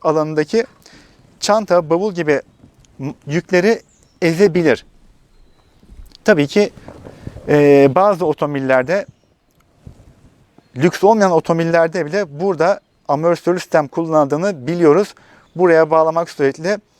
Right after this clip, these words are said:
e, bagaj kapağının bağlantısının bagaj alanından çalması engelleniyor. Aklıma ilk gelen örnek Fiat Linea mesela. Bu araç P S A grubunun İspanya'daki fabrikasında üretiliyor.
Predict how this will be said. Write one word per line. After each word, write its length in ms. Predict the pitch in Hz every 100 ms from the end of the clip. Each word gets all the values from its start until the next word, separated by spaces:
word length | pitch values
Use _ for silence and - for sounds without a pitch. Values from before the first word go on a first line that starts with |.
| _ _ _
e, 640 | 139 139 135 131 135 135 - - _ _
bagaj 420 | 151 139 151 175 -
kapağının 520 | 156 151 147 139 135
bağlantısının 640 | 156 160 147 - 180 190 _ _ _ _
bagaj 240 | 156 180 165
alanından 440 | 147 151 185 190 _ _ _ _ _ -
çalması 480 | 170 170 147 -
engelleniyor. 600 | - 165 160 165 151 135 127
Aklıma 340 | 151 - 160
ilk 140 | 165 -
gelen 180 | 139 123
örnek 420 | 123 185 - -
Fiat 320 | 131 143 -
Linea 260 | 135 156 139
mesela. 420 | 117 120 156 170 147 - -
Bu 200 | 156 254
araç 320 | 240 240 - - - - - - - - - -
P 200 | 208 208
S 160 | 233
A 100 | 247
grubunun 580 | 214 175 196 180 233 220 - - -
İspanya'daki 760 | 175 - 247 208 175 175 233 226 _ _ _
fabrikasında 720 | _ - 180 202 - 175 160
üretiliyor. 460 | 147 131 139 170